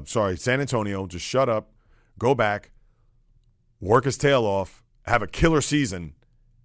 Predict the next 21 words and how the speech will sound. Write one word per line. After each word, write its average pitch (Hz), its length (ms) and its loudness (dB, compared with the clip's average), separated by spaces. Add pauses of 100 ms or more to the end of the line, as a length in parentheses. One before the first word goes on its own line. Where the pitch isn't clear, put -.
(120)
and 92 160 -4
then 104 380 4 (1080)
you 131 120 -2
could 101 100 -8
go 110 180 2
out 107 200 4
and 85 240 -10
choose 123 280 0
your 107 80 -6
team 104 320 -6
or 90 120 -4
whatever 101 240 -2
it 90 40 -12
may 92 120 -8
be, 85 320 -8 (340)
get 104 180 0
your 101 120 -6
money, 92 260 -6
and 80 100 -8
that's 76 200 -10
that. 60 200 -14